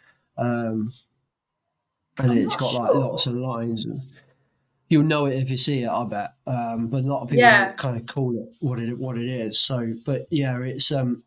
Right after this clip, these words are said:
Speaker 1: <clears throat> his is really good. So he talks about you've got, like, performance, uh,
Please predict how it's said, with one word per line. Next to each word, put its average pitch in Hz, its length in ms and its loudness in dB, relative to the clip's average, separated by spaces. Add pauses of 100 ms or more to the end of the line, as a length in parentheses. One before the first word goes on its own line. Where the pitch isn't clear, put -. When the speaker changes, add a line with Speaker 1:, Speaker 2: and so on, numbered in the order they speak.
(120)
Speaker 1:
<clears throat> 160 260 0
his 156 220 -2
is 135 100 0
really 123 240 -2
good. 131 200 -2
So - 120 -2
he 135 200 0
talks 131 340 -4
about 120 480 -4
you've 123 220 -2
got, 127 340 -6
like, 131 380 -4 (160)
performance, 127 960 0 (220)
uh, 117 340 -4